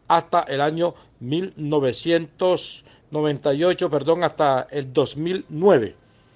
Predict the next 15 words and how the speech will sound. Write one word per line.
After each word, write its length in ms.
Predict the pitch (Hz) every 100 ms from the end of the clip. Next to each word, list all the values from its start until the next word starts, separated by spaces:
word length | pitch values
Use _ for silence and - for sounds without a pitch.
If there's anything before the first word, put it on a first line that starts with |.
| _ _ - _ _
fecha 320 | - 175 208
en 80 | 190
la 120 | 165
cual 200 | 147 175
ingreso 580 | 185 160 175 180 190 185 -
como 180 | 151 143
miembro 300 | 165 175 175
de 60 |
la 80 | 151
Junta 240 | 160 170
Directiva 520 | 180 151 139 - 180 165
Nacional 440 | 160 - 151 180
y 40 |
permanezco 720 | 175 156 135 139 151 - 175
allá 300 | 147 147 180